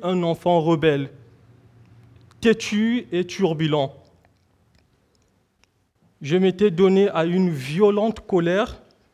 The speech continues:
Quand je me fâchais, il fallait surtout pas que quelqu'un s'approche de moi.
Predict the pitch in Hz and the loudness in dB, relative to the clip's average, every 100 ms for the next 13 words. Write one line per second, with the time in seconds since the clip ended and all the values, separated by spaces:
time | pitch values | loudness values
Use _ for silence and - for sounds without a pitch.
0 | _ _ _ _ _ 131 - 190 214 202 | _ _ _ _ _ -14 -2 0 2 4
1 | 202 202 185 170 202 202 214 185 - 180 | 2 2 0 0 0 0 0 -2 -2 0
2 | 180 - 165 - 165 175 175 170 160 151 | -2 -4 -8 -10 -4 -4 -2 -2 -2 -2
3 | 160 151 139 160 147 - 139 139 165 | -6 -6 -6 -6 -6 -4 -2 -2 -4